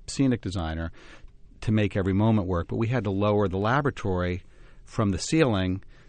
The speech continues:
which blocked every possible follow spot position.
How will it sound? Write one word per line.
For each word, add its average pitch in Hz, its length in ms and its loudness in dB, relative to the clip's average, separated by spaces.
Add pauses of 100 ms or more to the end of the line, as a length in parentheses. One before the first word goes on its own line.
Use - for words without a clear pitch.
which - 240 -6
blocked 107 400 -2
every 117 300 -2
possible 95 480 -4
follow 107 340 0
spot 76 320 -4
position. 78 480 -6